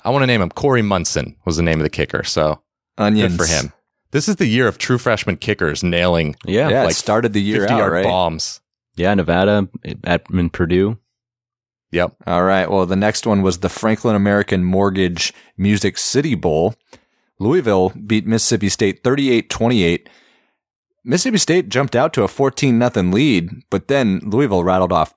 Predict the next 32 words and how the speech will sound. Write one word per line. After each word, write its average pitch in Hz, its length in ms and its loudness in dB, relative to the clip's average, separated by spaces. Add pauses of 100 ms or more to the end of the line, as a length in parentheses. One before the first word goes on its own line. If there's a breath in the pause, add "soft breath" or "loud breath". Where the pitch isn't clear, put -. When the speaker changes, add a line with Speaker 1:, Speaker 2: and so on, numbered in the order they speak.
(100)
Speaker 2:
thirty-one 104 760 2
unanswered. 87 680 0 (460 loud breath)
They 110 120 2
racked 143 300 0
up 104 200 0
five 110 380 -2
hundred 143 280 2
and 110 80 2
ten 120 240 0
yards 92 280 2
of 85 100 -4
offense. 82 600 0
The - 180 -6
Bulldogs 110 400 0
just - 260 -8
could 98 200 -4
not 92 260 -2
stop - 500 0
Louisville 87 340 2
in 78 80 0
the 80 60 -2
second 82 340 -2
half. 80 400 -2 (340 soft breath)
Cunningham 131 600 2
threw 113 200 0
for - 160 -2
two 135 240 0
seventy-nine, 101 960 0
ran 117 300 2
for 113 160 0
eighty-one. 92 720 0 (840 soft breath)
Th-, 98 140 -10